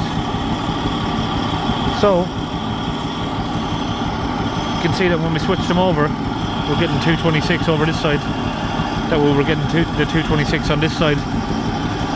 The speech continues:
with that filter, with that air, airflow meter on this side. So it looks like we've got a bad airflow meter, really.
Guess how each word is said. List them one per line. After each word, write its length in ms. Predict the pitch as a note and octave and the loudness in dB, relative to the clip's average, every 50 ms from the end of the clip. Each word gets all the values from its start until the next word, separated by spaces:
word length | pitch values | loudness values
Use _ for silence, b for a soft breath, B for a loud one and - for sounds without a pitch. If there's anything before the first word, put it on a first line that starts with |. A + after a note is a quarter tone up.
| - - - | -2 0 0
with 80 | D3 - | 2 2
that 120 | D#3+ C#3+ - | 2 0 0
filter, 260 | - E3 D3 - D#3 D3+ D3 - | 0 0 0 2 2 0 0 2
with 80 | D3 D3+ | 0 2
that 160 | E3 E3 D#3 | 2 2 2
air, 240 | D#3 E3 E3+ E3 D3+ C#3+ A2+ - - | 2 2 2 2 2 0 -2 -6 -4
airflow 380 | - D#3+ E3+ D#3+ E3 E3 D#3+ C#3+ | 0 0 0 0 2 0 0 0
meter 280 | D3 D3 C3 C3 D3+ C#3+ | 0 0 0 2 2 2
on 120 | C#3 C#3+ | 2 2
this 160 | D3+ D3+ - | 0 -2 0
side. 180 | - D#3+ C3 B2 - - - - - - - - - - - - - - | 0 0 0 0 -2 -4 -6 -4 -4 -4 -4 -4 -4 -4 -4 -4 -2 0
So 80 | F3 | 0
it 60 | E3+ F#3+ | 2 2
looks 180 | G#3 - - | 2 0 0
like 140 | G#3 F3+ - | -2 -2 0
we've 120 | F3 E3+ D3+ | -2 -2 0
got 140 | E3+ E3+ D#3 - - D3 | 0 -2 -2 -2 -4 -4
a 0 | C3+ | 0
bad 240 | E3+ E3 E3 D#3 D#3 | 0 0 0 2 2
airflow 360 | D#3+ E3 D#3 - E3 C#3 C3 | 0 0 0 0 0 0 0
meter, 220 | C#3 C3+ - C#3 | 0 0 0 2
really. 260 | C#3 C#3+ D3 C3+ C3 | 2 2 2 2 2